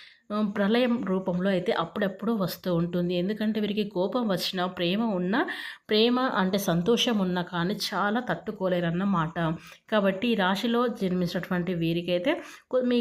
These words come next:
యొక్క కోపాన్ని కొంచెం అదుపులో పెట్టుకుంటే సరిపోతుందని చెప్పుకోవచ్చు. ఇక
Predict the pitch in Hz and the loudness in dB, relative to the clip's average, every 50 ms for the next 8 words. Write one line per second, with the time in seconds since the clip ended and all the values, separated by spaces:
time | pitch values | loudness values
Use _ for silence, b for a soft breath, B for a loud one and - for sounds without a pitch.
0 | 226 233 226 220 226 - 214 214 - 196 214 214 208 - 233 233 254 240 240 185 | 2 2 0 0 -2 -4 -6 -2 -2 -2 -2 -2 -2 0 0 0 0 0 -2 -2
1 | 165 180 226 220 - - 233 226 226 233 226 226 B B B B 175 180 180 180 | -2 -2 -2 -2 -2 0 0 0 0 0 -4 -6 B B B B -4 -2 -2 -2
2 | - 196 190 185 175 180 180 165 165 - - 196 175 - 180 165 170 165 262 277 | 0 0 0 0 0 0 -2 -4 -4 -4 -8 -6 -4 -2 0 0 2 2 0 0
3 | 269 269 - - 175 156 151 156 - 160 156 156 165 156 165 165 196 220 220 - | -2 -2 -2 0 0 0 0 0 -2 -2 -2 0 -2 -2 0 0 -2 -2 -2 -4
4 | - 196 165 - 170 160 - 160 156 156 151 156 - - 175 160 156 156 160 160 | -4 -6 -4 -4 -6 -6 -4 -2 -2 -2 -2 -2 -4 -4 -2 -2 0 0 -2 -4
5 | B B B B B B _ _ _ _ _ _ _ _ _ _ - 240 240 | B B B B B B _ _ _ _ _ _ _ _ _ _ -10 -8 -4